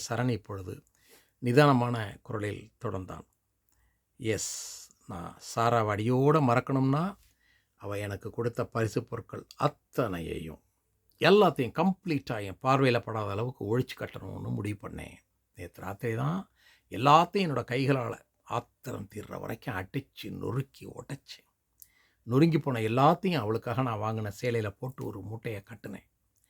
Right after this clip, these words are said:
சாராவை தீத்து கட்டின மாதிரி ஒரு சந்தோஷத்தோட இந்த இடத்துல புதைச்சேன். ஒரு பீரை குடிச்சிட்டு நீண்ட நாளைக்கு அப்புறம் நிம்மதியா, நிம்மதியா நான் படுத்து தூங்குனேன். உங்களுடைய பேச்சு குரல் மட்டும் கேட்காம இருந்தா,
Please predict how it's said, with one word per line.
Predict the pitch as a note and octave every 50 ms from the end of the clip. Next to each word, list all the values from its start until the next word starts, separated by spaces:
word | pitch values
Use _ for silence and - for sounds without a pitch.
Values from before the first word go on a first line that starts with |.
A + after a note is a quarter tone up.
| _ _ _ _ _ _ _ _ - - -
சாராவை | G#2+ G#2 G2+ G2 G2 F#2+ F#2+ F#2+ - B2
தீத்து | A2+ - -
கட்டின | A2+ - G2+ - G#2 F#2+ F#2
மாதிரி | G2 A2+ B2 C3 D3 C#3+ C#3+
ஒரு | C3 A#2+ A2+ G#2+ - - - -
சந்தோஷத்தோட | A#2 A#2 B2+ B2+ D3 B2+ - - A2+ - - G#2 G#2+ A#2 A#2+ A#2 G#2+ - - - _ _ _ _ _
இந்த | - A2+ G2+ G2 G2+ G2+
இடத்துல | - - - A#2+ A#2 - -
புதைச்சேன். | - - - - - - - _ _ _ _ _ _ _ _ _ _ _ _ _ _ _ _ _ _ _ _
ஒரு | B2 A2 G#2 G2
பீரை | G#2 C3 D3 D#3 D#3 D3+
குடிச்சிட்டு | - A#2+ G#2+ - - - - A2+ A2+ - - - _ _ _ _ _ _ _ _
நீண்ட | A2 A#2+ C#3 D#3+ F3 D#3+ D#3+
நாளைக்கு | C3 A2+ A2 G#2+ G#2 G2 - A2 F#2+
அப்புறம் | - - - F#2+ F#2+ - _ _ _ _ _ _ _ _ _ _ _ _ _ A2
நிம்மதியா, | A#2+ C3+ D#3 F3 F3+ E3+ C#3+ A#2+ G2 - - - - _ _ _ _ _
நிம்மதியா | A#2 A#2+ C3+ D#3 E3+ F3 D#3+ C#3+ C3+ B2+ A#2+
நான் | G#2 G2 F2 -
படுத்து | - A2+ G#2+ A#2 A2 - G#2+ - _ -
தூங்குனேன். | A2+ A2 G#2 F#2+ F#2+ - _ _ _ _ _ _ _ _ _ _ _ _
உங்களுடைய | _ - G2 G2 F#2+ - F2+ -
பேச்சு | - A#2+ G#2 G2+ - -
குரல் | - - G#2 G2+
மட்டும் | G2+ G#2 G2 - A2 - -
கேட்காம | G#2 G#2 - - A2 A2
இருந்தா, | - - G#2+ A2+ A#2 C#3 D3+ D3 B2+